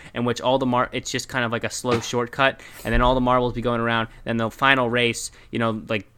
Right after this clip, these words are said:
Savage Speeders are in first, like, like, like, uh, like usual, um, and then all of a sudden they accidentally go down the, uh, uh, same, same, same,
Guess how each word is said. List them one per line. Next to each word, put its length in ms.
Savage 360
Speeders 360
are 40
in 80
first, 360
like, 260
like, 260
like, 240
uh, 340
like 180
usual, 640
um, 560
and 180
then 120
all 80
of 60
a 40
sudden 180
they 180
accidentally 540
go 220
down 260
the, 220
uh, 120
uh, 260
same, 380
same, 460
same, 420